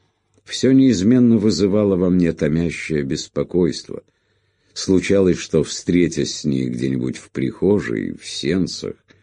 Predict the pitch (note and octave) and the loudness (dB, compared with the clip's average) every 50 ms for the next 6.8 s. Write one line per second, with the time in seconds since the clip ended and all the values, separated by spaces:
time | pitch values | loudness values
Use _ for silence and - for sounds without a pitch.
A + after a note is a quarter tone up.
0 | _ _ _ _ _ _ _ - C2+ C2 B1+ C2 - - - C2 A#1 - C#2+ C2+ | _ _ _ _ _ _ _ -4 -2 0 0 0 0 -2 -6 -6 -6 -4 -2 -2
1 | B1 A#1+ B1 B1 A1+ A1+ C#2 C#2+ C2+ C2+ C2 A#1+ A#1 A#1 A#1 A#1 - A1+ A1 A1 | -2 -2 -4 -4 -2 -2 -2 -2 0 -2 -2 -4 -4 -6 -8 -8 -6 -8 -6 -4
2 | C#2+ E2 - - B1 A#1+ A1+ - G#1+ G1+ G#1 G1+ G1+ G1+ G1+ - - - - - | -4 -6 -4 -4 -6 -6 -6 -6 -8 -8 -8 -8 -8 -10 -10 -12 -16 -12 -8 -6
3 | A1+ B1 D2+ F2+ F#2 D2+ C2 C2 A#1+ A1+ A1 G1+ - - - - - - - - | -4 -2 -2 -2 0 -2 -2 -4 -6 -6 -8 -10 -12 -14 -16 -16 -16 -16 -14 -12
4 | - - G1+ G1+ G#1+ G1+ G1+ - - - A#1 G#1+ A1+ A#1+ A1+ C2 E2+ F#2+ F#2 F2 | -12 -10 -10 -8 -8 -8 -10 -10 -12 -12 -8 -6 -6 -4 -2 0 0 0 0 -2
5 | - - C2 C#2 C2 A#1+ A1+ - - - - - - - A#2+ A#2+ A2+ A2 A#2 A2 | -4 -8 -8 -8 -8 -8 -10 -12 -12 -10 -8 -4 0 2 2 2 4 4 2 2
6 | G#2 - - F2+ F#2+ F2+ - - F2 F2+ D#2 B1 - - - | 2 0 0 0 -2 -2 0 0 0 0 0 -2 -4 -10 -14